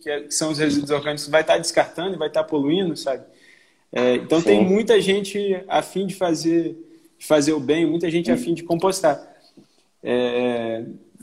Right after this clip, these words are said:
Speaker 2: E
Speaker 1: e são
Speaker 2: uma
Speaker 1: nessas
Speaker 2: coisa
Speaker 1: pessoas que a gente
Speaker 2: legal
Speaker 1: focou.
Speaker 2: disso,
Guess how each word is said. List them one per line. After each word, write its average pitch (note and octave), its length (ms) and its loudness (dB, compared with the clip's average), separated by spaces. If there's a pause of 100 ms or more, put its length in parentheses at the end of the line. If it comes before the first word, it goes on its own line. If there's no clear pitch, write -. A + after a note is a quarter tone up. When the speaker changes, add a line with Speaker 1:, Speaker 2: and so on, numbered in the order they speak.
(340)
Speaker 2:
E C#3+ 380 4
Speaker 1:
e C#3+ 40 6
são D#3+ 160 8
Speaker 2:
uma D3+ 100 10
Speaker 1:
nessas D#3+ 220 8
Speaker 2:
coisa E3+ 260 8
Speaker 1:
pessoas F3 80 8
que F3+ 40 8
a F3+ 40 10
gente - 80 6
Speaker 2:
legal C#3 260 8
Speaker 1:
focou. - 120 -2
Speaker 2:
disso, - 320 -4